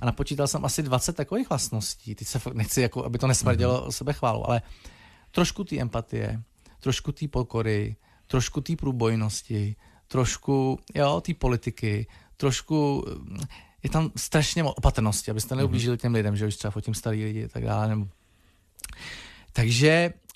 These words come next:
Speaker 1: musí se to tam všechno tak nějak to, teď mluvím čistě, prosím vás, o dokumentární fotografii,
Speaker 2: No.
Speaker 1: o reportážní, ne o jiných žádných, těm nerozumím a nikdy bych si nedovolil tady cokoliv, eh, radit. Ale v této fotografii jsem téměř přesvědčený,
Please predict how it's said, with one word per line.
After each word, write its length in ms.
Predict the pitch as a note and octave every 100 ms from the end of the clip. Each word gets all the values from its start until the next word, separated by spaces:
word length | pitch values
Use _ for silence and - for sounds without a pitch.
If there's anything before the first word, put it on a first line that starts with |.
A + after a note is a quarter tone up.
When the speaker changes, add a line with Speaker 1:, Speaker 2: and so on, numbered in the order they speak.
| B2
Speaker 1:
musí 200 | A#2+ E3
se 100 | F3+
to 100 | F3
tam 120 | F3+
všechno 260 | F3 D3+
tak 160 | E3+ -
nějak 200 | E3+ D#3+
to, 80 | B2
teď 180 | A2 C#3
mluvím 200 | E3 E3+
čistě, 320 | - D3 D#3
prosím 260 | C#3 A#2+ C#3+
vás, 180 | C#3
o 60 | C#3
dokumentární 560 | B2 C3 B2+ B2+ B2+ C3
fotografii, 420 | A#2 B2+ B2 G#2+
Speaker 2:
No. 60 |
Speaker 1:
o 20 | C3
reportážní, 680 | B2 D3 C#3 C#3 B2+ C3 B2+
ne 320 | A#2 A#2 A#2+
o 60 |
jiných 260 | B2 B2 A#2+
žádných, 260 | A#2+ A#2+ A#2
těm 120 | B2
nerozumím 560 | A#2 B2 B2+ B2 A#2+
a 200 | A#2+ A#2 A#2+ - - A#2+ - - - -
nikdy 360 | A#2+ B2 A#2 A#2
bych 160 | A#2
si 80 | -
nedovolil 340 | A#2+ A#2+ A#2+ A#2+
tady 180 | A#2+
cokoliv, 500 | A#2+ A#2 C3 B2 -
eh, 300 | B2 A#2+ A#2+
radit. 380 | A#2+ B2 A2 - - - -
Ale 300 | A#2 A#2+ A#2+ -
v 60 |
této 600 | - C#3+ F#3+ G#3+ F#3+ -
fotografii 640 | A#2+ C3+ C#3 C#3 - C#3 C#3
jsem 260 | C#3+ C3+
téměř 340 | B2+ C3+ E3+ E3+
přesvědčený, 720 | C#3+ - - C3+ A2+ A2+